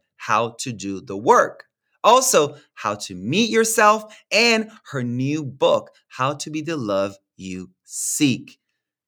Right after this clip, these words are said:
Get into this episode, get your mind blown, bring a pen and paper, my darling, and a box of tissues because it will literally light you up. We've talked about things that most people are unwilling to speak about.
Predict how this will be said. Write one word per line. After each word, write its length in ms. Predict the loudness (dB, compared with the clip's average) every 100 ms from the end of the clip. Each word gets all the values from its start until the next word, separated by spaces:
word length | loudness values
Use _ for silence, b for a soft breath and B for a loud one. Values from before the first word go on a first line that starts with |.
| -20 2
Get 240 | 4 4
into 160 | 2 -2
this 200 | -4 0
episode, 500 | -2 -2 -4 -4 2
get 140 | 2
your 140 | 2
mind 680 | -2 -2 2 2 2 -2 -4
blown, 580 | 0 2 4 2 0 -4
bring 300 | 0 2 4
a 80 | 2
pen 260 | 2 0 0
and 200 | -4 -2
paper, 340 | -2 0 0
my 180 | 0 -2
darling, 460 | 2 6 6 4
and 80 | 0
a 80 | -2
box 360 | 2 4 4 0
of 120 | -4
tissues 480 | -2 0 2 0 0
because 500 | -4 0 2 2 2
it 220 | 4 4
will 420 | 2 2 4 2 -2
literally 720 | -6 -2 0 2 2 2 0
light 540 | -2 -4 2 4 4 2
you 340 | -2 0 0 -2 _
up. 360 | 4 4 4 -12 B B _
We've 220 | 0 2
talked 240 | 2 2
about 300 | 4 2 2
things 320 | 0 -4 -2 2
that 240 | 2 2 B B
most 360 | 0 2 2 0
people 180 | 0 2
are 140 | 2
unwilling 560 | 0 0 0 2 2 0
to 100 | -4
speak 400 | -8 -4 -4 -6
about. 340 | -4 -4 -4